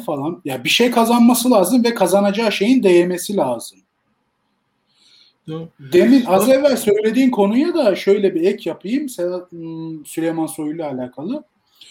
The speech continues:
Speaker 1: Oradaki açmaz şu, kamuoyu neden itibar etmiyor iktidarın, özellikle Soylu'nun açıklamalarına? Ya senin polis koruması verdiğin bir insana,
Speaker 2: Hı hı.
Speaker 1: e, bir süre zaman geçtikten sonra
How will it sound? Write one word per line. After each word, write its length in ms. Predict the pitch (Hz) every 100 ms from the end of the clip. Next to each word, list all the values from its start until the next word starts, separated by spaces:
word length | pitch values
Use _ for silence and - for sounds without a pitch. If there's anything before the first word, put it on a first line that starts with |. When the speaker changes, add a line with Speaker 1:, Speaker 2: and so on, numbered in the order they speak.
| - -
Speaker 1:
Oradaki 400 | 180 226 330 233
açmaz 560 | 170 175 - 269 220
şu, 480 | - - 202 175 - _
kamuoyu 500 | 170 190 226 247 208
neden 260 | 185 233
itibar 480 | 247 226 202 185 160
etmiyor 340 | 147 - 143 131
iktidarın, 600 | - 139 139 139 135 131 _ _ -
özellikle 420 | 151 160 156 -
Soylu'nun 480 | 135 156 147 143 127
açıklamalarına? 680 | 123 - - 113 107 - _ _ _ _ _ _ - _ -
Ya 180 | 156 190
senin 420 | - 139 247 -
polis 300 | 156 180 196
koruması 600 | 214 226 220 208 - 160
verdiğin 540 | 147 151 151 202 185
bir 80 | 156
insana, 680 | 165 165 - 160 170 160 - _ _ _ _ _ _ 160
Speaker 2:
Hı 60 |
hı. 180 | 143 143 233 _ _ _ _ _ -
Speaker 1:
e, 220 | 156 151 135
bir 140 | 202
süre 360 | 202 - 196 185
zaman 380 | 185 180 190
geçtikten 600 | 185 190 - - - 190 180
sonra 680 | 180 180 180 175 156 -